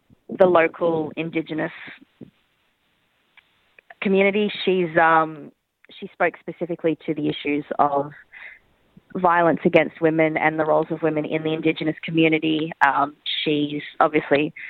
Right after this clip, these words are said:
had a lot of experience in that area. She talked about how it is a culture where women are front and centre, that,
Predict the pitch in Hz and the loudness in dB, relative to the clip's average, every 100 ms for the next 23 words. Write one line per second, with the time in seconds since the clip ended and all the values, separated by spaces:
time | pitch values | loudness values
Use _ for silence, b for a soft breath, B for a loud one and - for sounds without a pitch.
0 | B - 175 160 160 160 - _ 170 165 | B 4 6 6 4 -4 -12 _ -4 -2
1 | 151 143 170 165 147 156 156 156 156 160 | -2 -2 0 2 4 4 2 0 -2 -4
2 | - _ - - 160 151 151 - _ _ | -10 _ -20 -14 -10 -10 -12 -18 _ _
3 | _ _ - 190 165 - 160 160 160 151 | _ _ 0 2 2 0 2 4 4 4
4 | - _ _ b b b _ - 202 175 | 0 _ _ b b b _ -8 -2 2
5 | 175 175 - 190 185 185 - 185 180 - | 4 4 4 4 4 4 4 6 6 6
6 | 180 165 170 185 180 175 165 170 - b | 6 6 8 8 8 6 6 4 -2 b
7 | b b _ _ _ _ _ _ _ _ | b b _ _ _ _ _ _ _ _
8 | - 190 202 190 175 180 - 170 160 160 | -2 4 6 6 4 4 6 6 8 8
9 | 160 156 151 - _ _ _ _ _ _ | 6 2 -2 -10 _ _ _ _ _ _
10 | _ _ _ _ _ _ _ _ 185 170 | _ _ _ _ _ _ _ _ -2 0
11 | 175 - 185 208 - 233 254 - _ 170 | -4 2 4 4 4 4 4 -2 _ 2
12 | 165 | 2